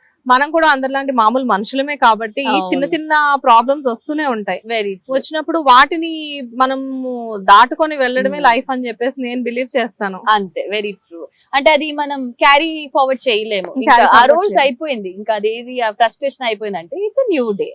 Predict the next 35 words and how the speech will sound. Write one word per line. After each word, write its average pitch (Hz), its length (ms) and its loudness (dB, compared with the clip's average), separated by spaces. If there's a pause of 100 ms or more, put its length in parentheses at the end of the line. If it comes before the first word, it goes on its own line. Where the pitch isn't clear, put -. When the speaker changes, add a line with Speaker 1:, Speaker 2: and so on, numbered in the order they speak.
(160)
Speaker 2:
అంతే. 160 440 -12
Speaker 1:
<laughs> 233 360 -2
ఓకే. 208 280 -10 (440)
And, 220 120 -6
uh, 202 420 -4
so 220 320 -10
చాలా 220 320 0
బాగుంది. 226 580 -4 (460)
And, 214 120 -6
uh, 214 380 -2
like 277 180 2
అంటే 294 200 -2
మీకు 294 280 -4
ఎప్పుడైనా 285 420 -2
తెలుగు 269 380 0
వాళ్ళతో 269 560 0
like, 240 380 -2
uh, 208 200 2
ఇక్కడికి 277 340 -2
వచ్చిన 285 220 -4
తర్వాత 240 320 -2 (100)
ఏదైనా 240 320 -2
డామినేటింగ్ 254 600 0
లాంటిది 226 320 -2
ఏదైనా 233 260 -6
జరిగిందా 233 560 -4
ఎప్పుడైనా? 220 580 -4
అంటే, 269 320 2 (440)
uh, 233 200 -2
కన్నడ 277 320 2 (200)
హీరోయిన్స్ 269 560 -4
ఇక్కడ 247 440 -2
ఎక్కువ 262 260 -6
ఉన్నారు 240 300 -4
అని 226 180 -8